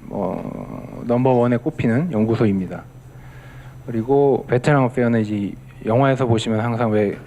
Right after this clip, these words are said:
이라크에 파병간 미국 군인들이 이렇게 재활하는 병원의 모습을 보실 수 있잖아요. 그 이제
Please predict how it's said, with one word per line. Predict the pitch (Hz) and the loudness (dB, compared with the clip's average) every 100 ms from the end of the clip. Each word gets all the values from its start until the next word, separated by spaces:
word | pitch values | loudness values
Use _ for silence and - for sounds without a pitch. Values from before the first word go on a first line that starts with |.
| - 117 | -10 -2
이라크에 | 127 131 - | 0 0 -4
파병간 | 123 156 156 143 123 | -2 0 2 2 0
미국 | 110 117 120 | 0 0 -2
군인들이 | - 120 117 113 | 0 0 2 0
이렇게 | 110 104 | -2 -4
재활하는 | - 113 131 131 127 110 | -2 2 2 2 2 0
병원의 | 110 113 117 117 113 113 | 0 0 2 2 2 0
모습을 | 110 117 120 110 101 - - - - - | -2 -2 0 0 -2 -10 -20 -20 -20 -10
보실 | 117 120 | -6 -4
수 | - | -2
있잖아요. | 107 104 104 143 131 - - - - - - - | 0 2 2 2 0 -6 -20 -20 -20 -18 -12 -8
그 | 104 98 | -2 -2
이제 | 98 | 0